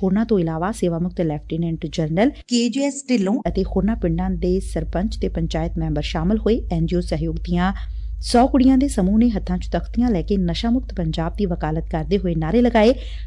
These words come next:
ਪੈਦਲ ਯਾਤਰਾ ਦੌਰਾਨ ਜਲੰਧਰ ਦੇ ਆਰਮੀ ਰਿਕਰੂਟਮੈਂਟ ਸੈਂਟਰ ਦੇ ਸਿਪਾਹੀਆਂ ਨੇ ਵੀ ਹਿੱਸਾ ਲਿਆ। ਜ਼ਿਕਰਯੋਗ ਹੈ ਕਿ ਪੰਜਾਬ ਦੇ ਰਾਜਪਾਲ ਗੁਲਾਬ ਚੰਦ ਕਟਾਰੀਆ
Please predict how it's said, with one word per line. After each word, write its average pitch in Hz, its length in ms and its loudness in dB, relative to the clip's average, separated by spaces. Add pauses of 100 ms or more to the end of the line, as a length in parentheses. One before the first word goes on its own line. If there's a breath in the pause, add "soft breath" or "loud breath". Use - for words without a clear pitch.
ਪੈਦਲ 214 360 6
ਯਾਤਰਾ 170 320 2
ਦੌਰਾਨ 170 320 -2
ਜਲੰਧਰ 165 380 0
ਦੇ 202 140 4 (140)
ਆਰਮੀ 208 320 2
ਰਿਕਰੂਟਮੈਂਟ 202 600 -4
ਸੈਂਟਰ 170 360 -2
ਦੇ 214 120 2
ਸਿਪਾਹੀਆਂ 170 500 -4
ਨੇ 202 120 0
ਵੀ 175 220 -6
ਹਿੱਸਾ 165 260 -2
ਲਿਆ। 160 240 4 (640 loud breath)
ਜ਼ਿਕਰਯੋਗ 277 400 6
ਹੈ 277 80 6
ਕਿ 285 100 0
ਪੰਜਾਬ 208 360 4
ਦੇ 214 80 4
ਰਾਜਪਾਲ 208 380 0
ਗੁਲਾਬ 175 260 0
ਚੰਦ 165 180 -2
ਕਟਾਰੀਆ 170 420 -2